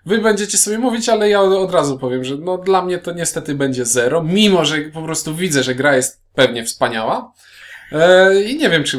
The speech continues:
jest sens, żebym się odzywał dalej w tym odcinku. To mów-, mówcie coś, będę dopowiadał najwyżej.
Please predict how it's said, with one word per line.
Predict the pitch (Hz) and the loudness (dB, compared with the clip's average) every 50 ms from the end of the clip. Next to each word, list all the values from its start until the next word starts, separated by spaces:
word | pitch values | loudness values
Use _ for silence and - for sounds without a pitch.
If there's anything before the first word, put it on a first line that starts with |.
| 131 127 | -2 -2
jest | 135 135 127 - - | 0 0 0 0 0
sens, | - 127 123 120 | 0 -2 -2 -4
żebym | 127 120 120 113 | -6 -8 -8 -8
się | - 131 | -8 -8
odzywał | 117 113 110 107 107 104 | -6 -6 -6 -6 -6 -6
dalej | 104 110 107 110 110 | -6 -6 -10 -12 -14
w | - - | -16 -18
tym | - 110 | -18 -18
odcinku. | 110 113 - - 107 107 - - 139 - - - | -16 -14 -12 -12 -12 -12 -12 -14 -14 -14 -10 -6
To | 226 233 220 196 | -2 -2 0 0
mów-, | 196 233 240 196 202 202 | 2 2 2 2 2 2
mówcie | 208 233 226 - - 170 | 2 2 2 2 0 0
coś, | - 175 156 143 | 0 0 -2 0
będę | 151 147 143 143 | 0 0 0 0
dopowiadał | 135 135 - 151 127 127 123 113 113 107 | 0 0 -2 0 2 2 2 2 2 0
najwyżej. | 107 110 110 113 110 110 113 120 143 | -2 -4 -6 -6 -8 -8 -6 -6 -8